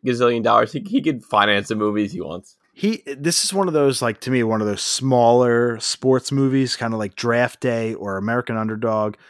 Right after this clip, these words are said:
Speaker 2: that could be semi-decent. Like, Draft Day with Kevin Costner is completely underrated. I
Speaker 1: Yeah,
Speaker 2: love
Speaker 1: I, I,
Speaker 2: that
Speaker 1: I ain't
Speaker 2: movie.
Speaker 1: gonna lie. I heard Draft Day was pretty good. I know Tom Welling's in it also. Heard, heard it was good.
Speaker 2: Yeah, Jennifer Garner, too. She's like, it's a really good movie.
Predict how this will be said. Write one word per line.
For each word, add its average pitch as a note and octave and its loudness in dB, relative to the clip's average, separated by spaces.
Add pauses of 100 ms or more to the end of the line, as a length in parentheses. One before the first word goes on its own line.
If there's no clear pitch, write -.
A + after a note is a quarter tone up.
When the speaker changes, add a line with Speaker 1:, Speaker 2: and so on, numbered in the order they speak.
(220)
Speaker 2:
that A#2+ 2
could G3+ 0
be G#3 0
semi-decent. C#3 0 (480)
Like, A#2+ -4
Draft E3+ 2
Day A#2+ 2
with F#2 -8
Kevin A#2 -4
Costner G#2+ -8
is G#2+ -8
completely C3+ -2
underrated. G2+ -6 (180)
I F#2+ -12
Speaker 1:
Yeah, C3+ 2
Speaker 2:
love C#3+ 6
Speaker 1:
I, - 8
I, C#3+ 4
Speaker 2:
that - 2
Speaker 1:
I E3+ 0
ain't - 0
Speaker 2:
movie. F#3+ -4
Speaker 1:
gonna G3 -2
lie. G3+ 2
I A#2+ 2
heard D3+ -2
Draft D3 -4
Day D#3+ -4
was D3 -6
pretty C#3+ -4
good. D3 0
I C3 0
know B2 -2
Tom C3 -2
Welling's C3 -4
in B2+ -6
it B2+ -4
also. D3 -2
Heard, D#3+ -2
heard D#3+ -4
it - -6
was E3+ -8
good. F3+ -6
Speaker 2:
Yeah, C#3+ 4
Jennifer A#2+ -2
Garner, G#2+ -2
too. B2 -6
She's - -10
like, A2+ -4
it's C3 -4
a D#3 0
really B2 0
good G#2+ -4
movie. A2 -4